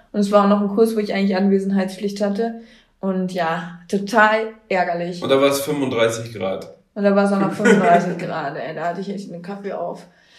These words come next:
Speaker 1: Ja, aber was ich eigentlich sagen wollte, weil, auch wenn ich solche Tage gehabt hab, und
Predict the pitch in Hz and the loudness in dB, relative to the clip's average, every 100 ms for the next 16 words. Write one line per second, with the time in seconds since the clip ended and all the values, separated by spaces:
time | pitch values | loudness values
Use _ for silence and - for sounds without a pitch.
0 | - - 233 220 220 233 233 - 220 226 | -10 6 8 8 6 4 4 -2 0 0
1 | 233 233 226 220 220 220 220 214 208 220 | 2 4 4 0 0 -2 -4 -2 -2 -2
2 | 226 214 202 240 311 302 - 233 202 196 | -2 -6 -4 -4 -4 -6 0 2 2 0
3 | 196 196 226 240 - - _ _ _ _ | 0 -2 -2 -2 -2 -16 _ _ _ _
4 | _ _ _ _ 214 214 196 | _ _ _ _ 0 0 -2